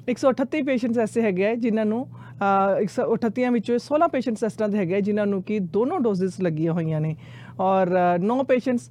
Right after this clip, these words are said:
ਸਸਕੈਚੁਆਨ ਤੋਂ ਵੀ ਹੈਗੇ ਆ, ਜਿਹੜੇ ਕਿ ਇਸ ਵੇਲੇ ਓਨਟਾਰੀਓ ਦੇ ਹਸਪੀਟਲਸ ਦੇ ਵਿੱਚ, ਆਈ ਸੀ ਯੂ ਦੇ ਵਿੱਚ ਹੈਗੇ ਆ। ਅਠਾਸੀ ਪਰਸੈਂਟ ਓਨਟਾਰੀਓ ਦੇ ਜਿਹੜੇ ਲੋਕ ਹੈ, ਜਿਨ੍ਹਾਂ ਨੂੰ ਇੱਕ ਡੋਜ਼ ਲੱਗ ਚੁੱਕੀ ਹੈ ਤੇ ਚੁਰਾਸੀ ਪਰਸੈਂਟ ਨੂੰ ਦੋ ਸ਼ਾਟਸ ਲੱਗ ਚੁੱਕੇ ਨੇ।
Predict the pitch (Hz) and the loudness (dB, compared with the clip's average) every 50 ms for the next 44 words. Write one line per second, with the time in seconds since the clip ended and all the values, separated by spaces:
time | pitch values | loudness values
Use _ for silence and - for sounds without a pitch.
0 | - - - - 202 - - - 202 185 - 233 233 233 233 247 247 254 247 247 | -20 -10 -4 -4 -4 -2 0 0 0 0 0 -2 -2 -2 0 -2 0 0 0 0
1 | 233 208 226 226 214 226 214 220 214 226 220 202 - 214 214 220 214 208 202 208 | 0 0 0 0 0 0 0 -2 0 -2 -4 -4 -2 -2 0 2 0 2 0 0
2 | 196 202 208 190 202 185 180 185 170 - 185 185 202 190 185 196 190 185 180 196 | 0 0 0 0 0 2 2 0 -2 -2 -4 -2 0 0 2 0 0 0 0 0
3 | 175 175 175 - 196 190 196 185 196 190 196 190 - 220 202 180 185 208 202 196 | 0 0 0 0 -2 0 0 0 0 0 -2 -2 -2 -2 0 0 2 0 0 0
4 | - - - - - - - - - - 277 - 294 311 320 320 - - 370 359 | -2 -12 -20 -20 -18 -18 -18 -8 -2 -2 -2 2 6 6 6 6 4 2 0 0
5 | - 277 247 208 - 254 233 226 - - 226 214 208 220 208 220 208 208 185 202 | 2 0 0 0 0 0 -2 -2 0 -2 -2 2 2 2 2 2 0 0 0 2
6 | 208 208 208 196 196 190 - 233 220 220 196 214 214 214 214 214 214 - - 262 | 2 2 2 2 2 0 0 0 0 2 2 2 2 2 0 -2 -2 -2 -4 -4
7 | 262 - - 214 190 202 202 185 170 180 180 185 190 185 - 240 214 214 233 233 | -4 -4 -4 0 2 2 2 2 2 4 4 4 2 2 -2 -6 -4 0 2 2
8 | 226 226 226 240 214 - 240 240 254 247 - 254 233 220 - - 202 196 196 196 | 2 2 0 -4 -4 0 2 2 2 2 0 -2 -2 -2 -2 -2 -2 0 0 0
9 | 175 147 160 180 202 214 220 214 - - 254 233 220 - - 226 214 208 208 208 | 0 0 0 0 2 0 0 -2 -4 -2 0 0 0 0 0 0 0 0 0 -4
10 | 233 214 - 226 220 220 233 | -6 -2 0 0 0 0 0